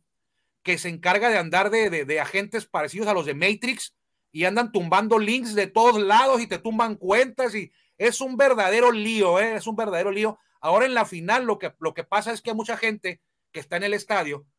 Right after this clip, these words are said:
agarra el celular, lo pone ahí con el celular y está narrando a, aficionados y tienen como tres mil personas viéndolos. <laughs> A, alguien que está conectado con un celular. Entonces,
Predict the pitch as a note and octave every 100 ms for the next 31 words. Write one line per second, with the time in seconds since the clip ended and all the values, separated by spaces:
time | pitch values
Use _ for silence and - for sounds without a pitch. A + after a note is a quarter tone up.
0 | _ _ C3 D3 F#3 G#3+ F#3+ F#3 D#3+ F3+
1 | A#3 A3 _ _ - D#3+ D#3 G3 A3+ B3+
2 | C4+ A#3+ - _ _ _ - _ _ D3+
3 | E3+ G3 A#3+ G#3 F#3 D#3 G#3 A#3+ F#3 E3+
4 | - G#3 A#3 G#3 A3 A#3+ A#3+ B3 G3 -
5 | E3 F#3 E3+ D#3+ F#3+ A#3+ C4+ - _ _
6 | _ _ F#3 A3 B3+ C4 B3+ A3 G#3+ G3+
7 | G3+ A#3 C4 B3+ C4 C4 A3 B3+ C#4 C4
8 | A3+ D#3 - - - _ _ _ - -
9 | D#3+ F#3 - G#3+ B3 A3 F3+ A3+ B3 G3+
10 | A3 A#3+ A#3+ G3+ G#3+ A3+ F#3+ G3 G3 E3
11 | G#3 G3 G#3+